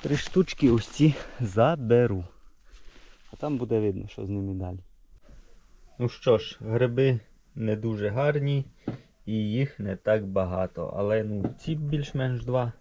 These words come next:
і ось ці два більш-менш так порадували, і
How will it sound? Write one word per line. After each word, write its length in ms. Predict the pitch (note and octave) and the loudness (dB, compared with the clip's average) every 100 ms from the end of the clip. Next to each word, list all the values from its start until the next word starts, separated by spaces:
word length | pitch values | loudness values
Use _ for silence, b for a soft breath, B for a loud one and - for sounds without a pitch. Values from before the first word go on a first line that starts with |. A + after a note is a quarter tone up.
| - b b b b b - | -20 b b b b b -8
і 140 | B2 | -4
ось 220 | G2+ G2 | -2 -4
ці 280 | - - G#2 | -8 -8 -6
два 300 | F#2 F#2+ F#2 - _ - G2+ | -4 -4 -4 -8 _ -16 -10
більш-менш 540 | F#2+ - A2 G2 - | -10 -6 -4 -4 -2
так 200 | - G2 - | -2 -2 -2
порадували, 600 | G#2 G2+ G2+ F#2+ F#2+ F#2 | 0 4 2 0 -4 -4
і 160 | F#2+ | -8